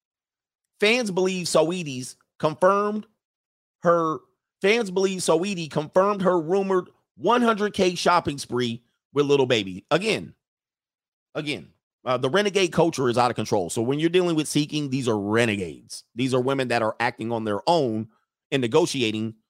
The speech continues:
trying to sell a piece of peace leave, when before they used to actually have people, intermediaries, to control this and actually to teach them and school them of what the game is. Because this is game and this is the game.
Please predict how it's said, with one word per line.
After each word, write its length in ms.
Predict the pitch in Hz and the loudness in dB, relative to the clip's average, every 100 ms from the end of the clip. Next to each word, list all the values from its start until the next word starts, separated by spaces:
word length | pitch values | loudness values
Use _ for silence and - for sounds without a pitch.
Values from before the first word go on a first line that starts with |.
| _ | _
trying 180 | 139 131 | -4 -2
to 60 | 113 | 0
sell 180 | 131 | -2
a 60 | 113 | 0
piece 160 | 117 - | -4 -6
of 60 | |
peace 200 | 143 135 | -6 -4
leave, 200 | 117 104 | -4 -4
when 180 | 107 107 | -2 -2
before 440 | 101 - 180 143 | -2 2 4 4
they 100 | 113 | 0
used 260 | 117 113 - | -4 -6 -8
to 180 | 117 110 | -6 -4
actually 280 | 107 - 104 | -4 -4 -4
have 240 | 104 90 | -4 -6
people, 320 | - 156 107 107 | -8 -6 -4 -4
intermediaries, 920 | 113 107 139 131 104 90 87 92 - | -4 -2 -2 0 0 0 -2 -6 -10
to 100 | - | -10
control 400 | 101 - 180 156 | -8 2 2 2
this 300 | 101 78 - _ _ _ - | -2 -10 -14 _ _ _ -4
and 120 | 160 | -2
actually 280 | 139 147 139 | -2 -2 -2
to 100 | 113 | -4
teach 300 | - 165 135 | -4 -4 0
them 140 | 135 | 0
and 80 | 113 | -2
school 300 | - 160 156 | 0 2 2
them 180 | 123 110 | 2 2
of 80 | 110 | 2
what 160 | 120 | 0
the 60 | 113 | 0
game 320 | 123 131 110 | 0 0 0
is. 320 | 85 - - - _ _ _ _ _ _ _ - | -6 -10 -18 -20 _ _ _ _ _ _ _ -6
Because 280 | 165 170 | -2 0
this 180 | 110 180 | 0 -2
is 140 | 165 120 | -2 0
game 340 | 131 131 135 | 0 0 0
and 140 | 123 | -2
this 180 | 120 131 | -2 -2
is 120 | 123 | -2
the 100 | 110 | -2
game. 360 | 110 104 - - | 0 0 -4 -16